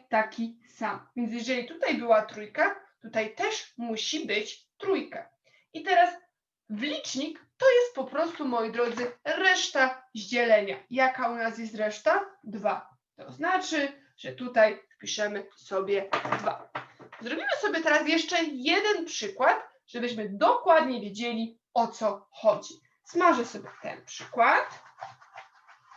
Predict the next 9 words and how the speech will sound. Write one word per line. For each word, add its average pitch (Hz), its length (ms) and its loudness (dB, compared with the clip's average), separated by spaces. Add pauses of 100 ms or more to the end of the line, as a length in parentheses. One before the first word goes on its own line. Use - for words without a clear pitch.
(300)
Smażę 247 400 2
ten 392 180 2
przykład, 294 380 2
napiszę 220 380 -2
jeszcze 220 280 -4
jeden. 247 540 4 (320)
Na 311 160 6
przykład - 380 -6 (720)
siedemnaście 302 1400 2